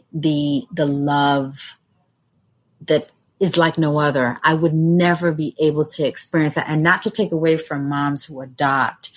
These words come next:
or, you know, mom is a mom, but I would never understand that process and that feeling of delivering my daughter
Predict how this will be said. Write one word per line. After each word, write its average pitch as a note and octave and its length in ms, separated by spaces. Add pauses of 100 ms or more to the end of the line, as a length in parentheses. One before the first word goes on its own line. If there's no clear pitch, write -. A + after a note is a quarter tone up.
(460)
or, C#3+ 760
you F#3 140
know, C#3+ 540 (960)
mom E3+ 320
is D3+ 100
a D3 80
mom, C3+ 580 (280)
but D#3+ 160
I D#3+ 140
would D#3 180
never D#3+ 420
understand C#3+ 1080 (160)
that - 340
process D3+ 800
and C#3+ 140
that - 200
feeling D3 680
of C3 160
delivering D3 520
my C3+ 160
daughter C3 640